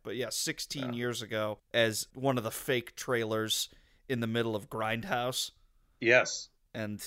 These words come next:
Speaker 1: obviously he didn't direct Inglourious Basterds, but he was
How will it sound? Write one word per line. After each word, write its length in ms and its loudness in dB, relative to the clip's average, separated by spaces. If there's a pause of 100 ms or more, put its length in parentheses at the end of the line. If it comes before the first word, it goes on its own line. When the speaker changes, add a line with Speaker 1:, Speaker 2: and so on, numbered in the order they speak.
(300)
Speaker 1:
obviously 460 -2
he 100 -8
didn't 280 -10
direct 420 -4
Inglourious 580 -6
Basterds, 640 -8
but 180 -8
he 120 -8
was 340 -4